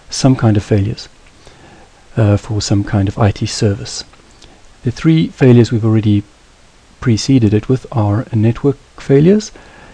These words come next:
uh, that the service that we're testing has stopped, and finally that a disk failed. And these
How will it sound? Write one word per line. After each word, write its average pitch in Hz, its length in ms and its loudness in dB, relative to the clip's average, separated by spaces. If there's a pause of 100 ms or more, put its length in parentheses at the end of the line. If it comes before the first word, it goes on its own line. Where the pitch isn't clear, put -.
(240)
uh, 101 300 0
that 110 180 2
the 107 240 -2
service 110 480 -2
that - 160 -8
we're 104 60 -4
testing 107 380 -4
has 107 160 -6
stopped, - 340 -6
and 147 240 -2
finally 131 320 -2
that 117 180 -2 (280)
a 113 60 -14
disk - 380 -2
failed. - 420 -10 (600)
And 127 140 0
these 208 360 2